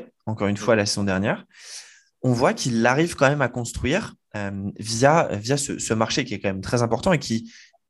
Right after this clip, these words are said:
aujourd'hui fait la renom-, en tout cas fait la renommée de certaines équipes. Pourquoi certaines équipes arrivent à, à, à constru-, à se construire des rosters de malades ? Parce qu'ils sont capables d'aller chercher des U D F A un peu partout.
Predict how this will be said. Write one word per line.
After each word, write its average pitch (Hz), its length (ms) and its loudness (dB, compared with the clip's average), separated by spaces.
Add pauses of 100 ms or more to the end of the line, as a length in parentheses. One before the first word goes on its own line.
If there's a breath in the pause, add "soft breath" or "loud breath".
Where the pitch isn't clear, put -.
(140)
aujourd'hui 127 340 2
fait 135 200 2
la 110 100 6
renom-, 135 420 2
en 101 140 -4
tout - 80 -16
cas 156 100 -2
fait 117 140 -4
la 107 80 2
renommée 135 260 2
de 147 60 -6
certaines 113 320 -4
équipes. - 300 -8 (200)
Pourquoi 131 240 0
certaines 110 320 -2
équipes 110 280 -4
arrivent 104 280 2
à, 90 200 0 (440 loud breath)
à, 95 220 0 (140)
à 98 60 2
constru-, - 380 -6
à 104 80 -2
se - 60 -6
construire 107 260 -2
des 104 60 0
rosters 95 280 0
de 104 60 -2
malades ? 104 260 2
Parce - 200 -8
qu'ils - 80 -12
sont 107 100 -8
capables 123 300 2
d'aller 95 160 0
chercher 110 320 -6
des 98 160 -4
U 98 80 -12
D 90 180 -6
F - 80 -6
A 104 60 -2
un 92 60 -4
peu 98 120 -8
partout. 143 400 -6